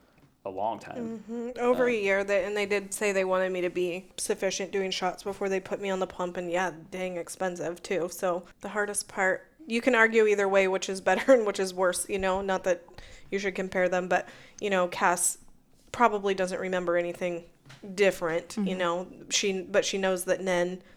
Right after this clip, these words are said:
Speaker 2: me, uh, you know, has it, and, but at nineteen, you've already lived your life for nineteen years one way, and now you're telling me I have to manage this chronic disease that I'm gonna have forever, and, you know,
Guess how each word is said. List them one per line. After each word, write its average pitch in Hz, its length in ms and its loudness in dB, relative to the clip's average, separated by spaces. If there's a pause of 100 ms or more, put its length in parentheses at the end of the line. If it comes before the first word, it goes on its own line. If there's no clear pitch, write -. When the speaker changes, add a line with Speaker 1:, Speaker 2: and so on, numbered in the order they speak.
Speaker 2:
me, 175 300 -4 (360)
uh, 170 360 0 (100)
you 202 100 -4
know, 170 240 2
has 175 300 2
it, 175 260 0
and, 175 400 -2 (360)
but 190 200 8
at 180 180 4
nineteen, 190 420 0
you've 196 120 0
already 190 200 4
lived 190 300 0
your 190 100 2
life 175 240 2
for 185 140 -6
nineteen 185 440 -6
years 185 260 -2
one 190 220 2
way, 180 220 4
and 175 100 0
now 175 160 0
you're 175 140 0
telling 180 320 -2
me 175 100 -2
I 170 60 -2
have 175 200 -2
to 180 220 0 (380)
manage 185 360 0
this 180 160 -4
chronic 175 340 0
disease 185 500 0
that 180 120 0
I'm 180 140 0
gonna 175 120 0
have 175 260 -2
forever, 175 560 2
and, 180 520 -2
you 180 80 -4
know, 175 300 0